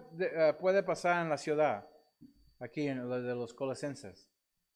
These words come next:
Pero Dios es en control. God is in control. And Paul is saying Jesus is in control, que Jesucristo está en control." You know, last small way where this applies,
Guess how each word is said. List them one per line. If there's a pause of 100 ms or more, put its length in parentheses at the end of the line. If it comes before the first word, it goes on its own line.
(500)
Pero
Dios (120)
es
en
control. (880)
God
is
in
control. (920)
And (300)
Paul
is
saying
Jesus
is
in
control,
que
Jesucristo (440)
está (120)
en
control." (800)
You
know,
last (200)
small
way
where
this
applies,